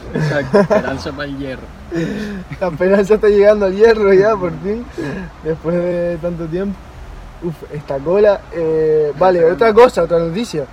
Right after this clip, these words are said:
Speaker 2: No, la cola que hubo en la autopista de
Speaker 1: <laughs> Eso es
Speaker 2: ayer,
Speaker 1: otra
Speaker 2: bro.
Speaker 1: noticia, pero
Speaker 2: Ayer.
Speaker 1: pa-
Speaker 2: Otra, no, no, a ver si ahora lo vemos.
Speaker 3: Últimamente hay
Speaker 2: De
Speaker 3: mucha,
Speaker 2: lo-, de lo-,
Speaker 3: mucho casco.
Speaker 2: de locos, exacto, muchos coches en la isla.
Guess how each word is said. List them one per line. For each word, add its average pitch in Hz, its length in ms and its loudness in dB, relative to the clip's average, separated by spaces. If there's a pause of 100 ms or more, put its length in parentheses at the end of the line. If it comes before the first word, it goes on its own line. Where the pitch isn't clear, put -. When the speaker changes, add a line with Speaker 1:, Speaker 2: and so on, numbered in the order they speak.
(280)
Speaker 2:
No, 190 100 6
la 160 140 4
cola 175 280 4
que 190 80 0
hubo 214 220 8
en 214 80 0
la 226 60 0
autopista 190 560 -2
de 139 400 -4
Speaker 1:
<laughs> 185 140 0
Eso - 160 -10
es 135 140 -6
Speaker 2:
ayer, 185 200 0
Speaker 1:
otra 175 220 -4
Speaker 2:
bro. 165 40 -4 (120)
Speaker 1:
noticia, 175 380 -8
pero 170 200 -2
Speaker 2:
Ayer. 175 240 -2
Speaker 1:
pa- 127 260 -10
Speaker 2:
Otra, 240 420 4
no, 226 200 2
no, 226 200 0
a 156 120 -2
ver 175 120 -4
si 247 120 -8
ahora 254 160 4
lo 240 140 2
vemos. 240 280 2 (220)
Speaker 3:
Últimamente 196 500 -6
hay 185 120 -8
Speaker 2:
De 196 60 -10
Speaker 3:
mucha, 190 540 -4
Speaker 2:
lo-, 185 100 -2
de 190 60 -4
lo-, 220 140 0
Speaker 3:
mucho 156 280 -14
casco. 160 260 -14 (180)
Speaker 2:
de 160 120 -4
locos, 233 300 2 (180)
exacto, 147 440 -6
muchos 175 340 -2
coches 220 340 0
en 208 200 0
la 170 120 4
isla. 185 260 -2